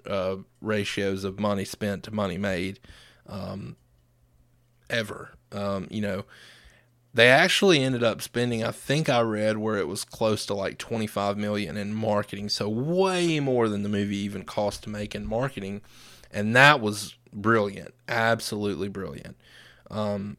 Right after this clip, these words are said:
so, you know, th-, it, it, it's crazy, um, you know, the kind of impact that a movie like this had. Um, but it's one of the most groundbreaking horror films ever made,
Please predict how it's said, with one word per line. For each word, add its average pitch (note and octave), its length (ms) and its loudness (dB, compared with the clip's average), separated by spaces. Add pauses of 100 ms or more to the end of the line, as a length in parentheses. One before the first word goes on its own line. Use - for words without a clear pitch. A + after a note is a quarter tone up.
(100)
so, F#2 420 -2 (140)
you G2+ 120 -4
know, F#2+ 160 -2
th-, A#2 280 0
it, B2 240 0
it, A2+ 260 -2
it's G#2+ 240 -8
crazy, A2 720 2 (140)
um, G2+ 460 -2 (640)
you G#2+ 140 -10
know, F#2 220 -8 (260)
the G#2 160 -4
kind G#2+ 240 -2
of G2 100 -4
impact G2 520 -6
that G2+ 100 -8
a G2+ 40 -8
movie G2+ 320 -6
like F#2+ 240 -4
this G#2 220 -10
had. G2+ 380 -2 (520)
Um, G2+ 420 -6
but G2+ 240 -4
it's - 380 -4
one B2 160 2
of A2+ 40 2
the A2 40 0
most G#2+ 280 2
groundbreaking G#2 760 0
horror G2+ 260 0
films G2+ 340 -6
ever G2 200 -4
made, A2+ 300 0